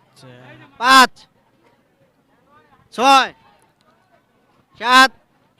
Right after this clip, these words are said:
Speaker 2: আট।
Speaker 1: চাদর।
Speaker 2: সেটা কিসের চাদর?
Speaker 1: খাবার।
Speaker 2: নয়। দশ। দর্শক,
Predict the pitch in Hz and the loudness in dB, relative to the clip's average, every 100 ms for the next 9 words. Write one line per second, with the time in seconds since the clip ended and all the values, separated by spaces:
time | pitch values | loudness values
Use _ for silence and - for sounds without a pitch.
0 | _ _ _ _ _ - _ _ 202 247 | _ _ _ _ _ -20 _ _ -2 2
1 | 262 269 _ _ _ - 160 165 165 147 | 2 -2 _ _ _ -20 -18 -16 -16 -16
2 | 113 _ _ _ _ _ _ _ _ _ | -18 _ _ _ _ _ _ _ _ _
3 | 226 269 233 262 294 - 277 226 175 _ | -20 -20 -14 -6 -6 -4 -4 -4 -8 _
4 | _ _ _ _ _ _ _ _ _ _ | _ _ _ _ _ _ _ _ _ _
5 | _ 156 151 139 - _ _ _ _ _ | _ -16 -14 -16 -18 _ _ _ _ _
6 | _ _ _ 196 247 269 285 294 _ _ | _ _ _ -8 -2 2 0 -2 _ _
7 | - _ _ _ _ _ _ _ 185 277 | -20 _ _ _ _ _ _ _ -8 -2
8 | 247 - - 240 254 285 294 | -2 -4 -8 -6 -4 0 -2